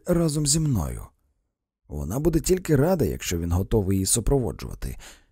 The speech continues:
Вони чудово проведуть час, а через три місяці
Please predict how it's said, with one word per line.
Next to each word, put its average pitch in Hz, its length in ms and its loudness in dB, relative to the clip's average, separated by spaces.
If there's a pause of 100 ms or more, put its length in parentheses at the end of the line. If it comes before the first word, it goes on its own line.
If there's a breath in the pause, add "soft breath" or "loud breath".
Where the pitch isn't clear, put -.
(140)
Вони 87 280 -4
чудово 147 560 0
проведуть 143 460 2
час, - 480 -2 (240)
а 135 80 -10
через 170 340 -4
три 180 160 2
місяці 156 520 -2